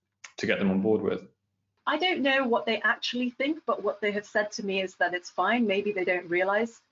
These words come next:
Speaker 2: the impact of that to begin with, but, um, they, they have been very supportive of research in general and have said, "Go for it, we'll support you, whatever you need, just let us know how things work out." Or,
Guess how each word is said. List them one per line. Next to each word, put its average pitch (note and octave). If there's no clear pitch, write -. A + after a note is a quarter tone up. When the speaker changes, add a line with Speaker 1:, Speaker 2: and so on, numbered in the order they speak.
Speaker 2:
the F#3+
impact G3+
of B3+
that C4
to -
begin -
with, G#4
but, G#3
um, F#3+
they, A3+
they B3
have D4
been C#4
very A#3
supportive G3
of F#3
research F#3
in F3
general E3
and F3
have F#3
said, E3
"Go C4
for B3
it, G#3
we'll G3+
support G#3
you, F#3+
whatever G3
you F3+
need, F3+
just -
let F#3
us F#3
know F#3
how F#3
things F3+
work F3+
out." E3
Or, C4